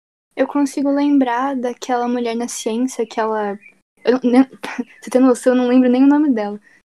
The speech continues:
mas foi aquela que trabalhou com algum material tóxico e ela acabou até morrendo por causa disso.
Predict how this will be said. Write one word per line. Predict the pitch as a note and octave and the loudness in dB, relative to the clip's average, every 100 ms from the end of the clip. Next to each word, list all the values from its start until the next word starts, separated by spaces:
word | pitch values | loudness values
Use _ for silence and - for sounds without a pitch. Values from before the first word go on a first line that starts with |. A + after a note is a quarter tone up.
| - | -4
mas | A3+ A3 | -4 -2
foi | - A#3+ | 0 0
aquela | A#3+ B3 A#3 | 0 -2 -2
que | |
trabalhou | B3 A#3+ B3 B3+ A#3 | -2 0 0 2 0
com | A3+ A#3+ | -2 -6
algum | A#3 - A#3+ | -8 -8 -6
material | B3+ C4+ B3 A3+ | -4 -4 -4 -6
tóxico | A#3 A3+ G#3+ A3 - B3 B3 B3 | -8 -8 -8 -10 -18 -14 -8 -6
e | A#3+ | -4
ela | A#3 | -6
acabou | A3+ A3+ A3+ | -6 -8 -8
até | A3+ A#3 | -6 -2
morrendo | C4 B3+ A3 B3+ A#3 | 0 0 0 0 -2
por | G#3+ | -8
causa | G#3+ G#3+ G3+ | -6 -4 -4
disso. | G3 A3 - G#3 | -8 -18 -20 -20